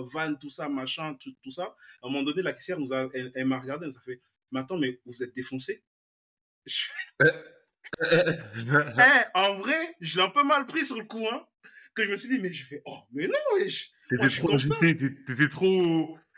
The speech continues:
Speaker 1: Après, tout le monde autour, autour de moi lui a dit, « Non, non, non, il est comme ça, il, c'est n-, nature, il est comme ça, c'est un bon vivant, tu vois. »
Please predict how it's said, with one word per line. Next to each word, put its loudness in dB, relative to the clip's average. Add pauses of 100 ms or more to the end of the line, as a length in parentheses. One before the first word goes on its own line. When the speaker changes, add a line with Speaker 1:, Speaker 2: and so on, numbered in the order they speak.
(360)
Speaker 1:
Après, -4
tout 4
le 4
monde -2
autour, -6 (240)
autour -6
de -8
moi -2
lui 0
a 0
dit, « -10
Non, -2 (320)
non, -4
non, -2
il -4
est -4
comme -4
ça, -6
il, -8
c'est -6
n-, -4
nature, -4
il -6
est -6
comme -6
ça, -6
c'est -8
un -4
bon -4
vivant, -4
tu -8
vois. » -8